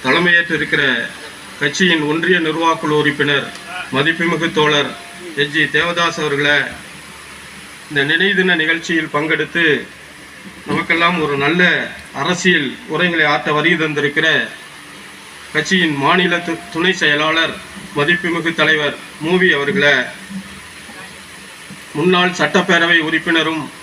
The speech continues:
நம்முடைய கட்சியின் மதிப்புமிகு தலைவரும் மாநில கட்டுப்பாட்டு குழு செயலாளருமான மதிப்புமிகு தலைவர் ஜி பி அவர்களை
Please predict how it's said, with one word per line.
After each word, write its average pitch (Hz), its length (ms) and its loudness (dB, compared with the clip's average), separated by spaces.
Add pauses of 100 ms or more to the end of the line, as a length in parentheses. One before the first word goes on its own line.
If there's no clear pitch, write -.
(880)
நம்முடைய 165 300 4 (100)
கட்சியின் 165 420 4 (260)
மதிப்புமிகு 180 580 2 (500)
தலைவரும் 165 500 0 (2250)
மாநில 185 340 4 (460)
கட்டுப்பாட்டு 190 560 2
குழு 175 220 0 (140)
செயலாளருமான 160 680 2 (460)
மதிப்புமிகு 180 600 4
தலைவர் 151 400 2 (440)
ஜி 180 180 4
பி 202 180 4
அவர்களை 147 340 2